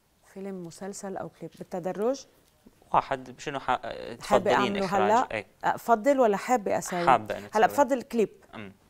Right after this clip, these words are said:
Speaker 2: آه، والله؟
Speaker 1: إيه، لأنه
Speaker 2: تخيلت فيلم رح تجاوبي.
Speaker 1: لا، بح-، بفضل كليب، قصدي أنا، آه، إذا فيلم أنا كتبته شيء،
Speaker 2: مم.
Speaker 1: وإذا فيلم حدا كاتبه شيء تاني.
Speaker 2: أوكي.
Speaker 1: يعني إذا أنا جاي كمخرجة على فيلم مكتوب،
Speaker 2: مم.
Speaker 1: غير إنه إذا أنا كتبته.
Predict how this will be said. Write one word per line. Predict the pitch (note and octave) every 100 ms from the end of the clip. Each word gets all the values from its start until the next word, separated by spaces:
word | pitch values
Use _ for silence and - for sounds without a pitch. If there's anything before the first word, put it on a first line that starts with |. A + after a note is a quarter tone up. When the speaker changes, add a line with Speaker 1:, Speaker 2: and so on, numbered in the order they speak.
| _ -
Speaker 2:
آه، | A2 C3+
والله؟ | G#2+ C3+ F#3+
Speaker 1:
إيه، | G3+ F3+
لأنه | F3+ F#3 F3+ F3+
Speaker 2:
تخيلت | F3 C#3 C#3+
فيلم | - C3 G2
رح | F#2
تجاوبي. | F#2+ G#2+ G#2 A2+ -
Speaker 1:
لا، | -
بح-، | - -
بفضل | - F#3+ F3+
كليب، | - A3 -
قصدي | F#3 G3+ -
أنا، | A3 G3+ G#3 - -
آه، | - -
إذا | E3+ F#3
فيلم | A#3 A#3
أنا | - G#3+
كتبته | G#3+ F3+ A3 A3
شيء، | G3+ - A3+ D4 -
Speaker 2:
مم. | G#3 G#2+
Speaker 1:
وإذا | G3 G3+
فيلم | G#3 B3 A3
حدا | A3+ G#3+
كاتبه | G#3 A3 G#3+
شيء | G3+ G3+
تاني. | F#3 E3 D3+ -
Speaker 2:
أوكي. | G#3 - G#3
Speaker 1:
يعني | E3+ F3
إذا | F#3+
أنا | G#3
جاي | G#3 G#3+
كمخرجة | G#3 F#3+ G3+ G3+ F3
على | E3+ E3
فيلم | E3+ G3+ F#3
مكتوب، | E3+ - G3+ B3+ -
Speaker 2:
مم. | A#2 G#2 - _ -
Speaker 1:
غير | G3+ C4 D3
إنه | G3
إذا | G3 G3
أنا | A3 G#3+
كتبته. | F#3+ D#3 E3+ E3+